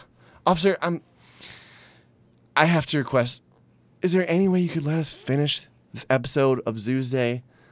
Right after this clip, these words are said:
today before you take my friend Jimmy away in jail forever? Did you say forever, Zelly? Is that what the curse was?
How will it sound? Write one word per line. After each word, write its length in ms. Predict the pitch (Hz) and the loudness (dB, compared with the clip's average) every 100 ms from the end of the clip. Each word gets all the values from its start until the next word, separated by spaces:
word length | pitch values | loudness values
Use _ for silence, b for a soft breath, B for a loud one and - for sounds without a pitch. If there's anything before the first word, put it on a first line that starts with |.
| b b b - | b b b -8
today 540 | - 131 120 113 104 - _ _ _ - | 0 4 4 4 0 -8 _ _ _ -12
before 340 | 117 156 175 | -2 4 4
you 80 | 190 | 4
take 200 | 180 156 | 2 0
my 120 | 147 | 0
friend 240 | 143 147 139 | 0 0 2
Jimmy 240 | 139 135 | 0 2
away 540 | 131 123 120 113 107 - _ _ _ _ - | 2 4 4 2 -2 -8 _ _ _ _ -4
in 100 | 123 | -2
jail 360 | 123 120 113 | 2 4 2
forever? 400 | 104 127 127 151 | 2 0 2 2
Did 120 | 185 202 | 0 -4
you 60 | |
say 140 | 269 294 | -4 -4
forever, 720 | - 175 139 160 185 190 185 | -2 0 2 0 2 -2 -2
Zelly? 300 | 156 185 190 | -2 0 0
Is 100 | 175 | 0
that 100 | 160 | -2
what 80 | 156 | -4
the 60 | 165 | -6
curse 200 | 165 147 | -6 -6
was? 140 | 143 | -8